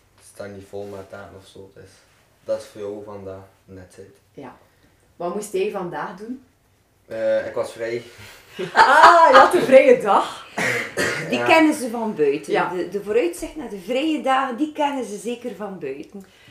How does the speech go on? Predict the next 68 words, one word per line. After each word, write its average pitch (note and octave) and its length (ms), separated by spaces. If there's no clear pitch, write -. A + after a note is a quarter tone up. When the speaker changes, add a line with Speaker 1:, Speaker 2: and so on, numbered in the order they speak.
Speaker 2:
Dat A3 180
vind B3 120
ik A#3+ 140
ook B3 140
heel G#3 260
tof B3 220
dat G#3+ 120
je F#3 60
dat F3+ 160
meeneemt B3 640
in, F#3 320
eh, F3+ 160
jullie F3+ 300
weekplanning. B3 720
Zelf G3 360
doe G#3+ 120
ik F3+ 200
dat D#3 180
niet F#3+ 200
met G#3+ 160
mijn G#3+ 180
kinderen, A3 380
maar, F3 260
hé. G#3+ 240
Speaker 3:
Had - 160
je A3+ 80
dat G3+ 120
niet G#3 140
verteld? E4+ 360
Ja, F3+ 180
Speaker 2:
Hier A#3+ 120
Speaker 3:
wel, C#4 80
Speaker 2:
met D4+ 100
Speaker 3:
dat C4 100
van A#3+ 100
Speaker 2:
vijf. A3 300
Speaker 3:
jou? G#4 280
Speaker 2:
Ja, B3+ 180
ja, D#4+ 80
ja, B3 260
dat G#3 120
je G#3 100
kan A#3 240
een G#3 60
rustdag A3+ 480
inplannen, G#3 400
Speaker 3:
Ja. - 0
Speaker 2:
maar A3+ 180
de G3 80
meiden A3+ 240
hebben G3 180
niet C4 120
zoveel A3+ 320
geluk. B3+ 560
Dus A#3 260
bij F#3+ 160
ons A#3+ 160
zijn G#3+ 180
ze G3 60
met F3+ 180
drie, A3+ 120
moeten G3 180
ze F#3 80
elke G3+ 260
dag G#3 160
iets F#3 140
Speaker 3:
Ja. G#3 80
Speaker 2:
doen. B3 180